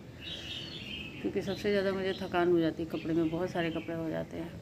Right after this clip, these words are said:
क्यों तो मैं सोचती थी कि कभी ज़रूरत नहीं लगने वाली, लेकिन अभी मुझे लगता है कि नहीं ज़रूरत है, <laughs> ज़रूरत है ऐसा लगता है। और कोशिश करती हूँ कि वीडियो रिकॉर्ड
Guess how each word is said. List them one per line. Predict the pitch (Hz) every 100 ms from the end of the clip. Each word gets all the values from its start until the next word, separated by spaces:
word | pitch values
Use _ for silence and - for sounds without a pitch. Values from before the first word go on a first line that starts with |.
| - - - - - - - - - -
क्यों | 185 170
तो |
मैं | 180 185
सोचती | 185 180 - 190
थी | 190
कि | 180
कभी | 185 175 170
ज़रूरत | 175 170 170
नहीं | 180 175
लगने | 170 170
वाली, | 165 175 202
लेकिन | 190 170
अभी | 160 175
मुझे | 170 175
लगता | 165 156 -
है | 170 170
कि | 170
नहीं | 165 160 - - - - - - 170
ज़रूरत | 165 165 175 175 -
है, | 175 - - - - - - - - - - - - - - - - -
<laughs> | 175 156 160 226 170 - - - 190 180 185 208 185 180 180
ज़रूरत | 165 170 170 165 170
है | 160 160 165
ऐसा | 160
लगता | 165 165 - 175
है। | - - - - - - - - - - - - - -
और | 170 165 170 - - - - -
कोशिश | 208 247 -
करती | 226 220 240
हूँ | 233
कि | 233
वीडियो | 202 190 208 214
रिकॉर्ड | 196 196 196 202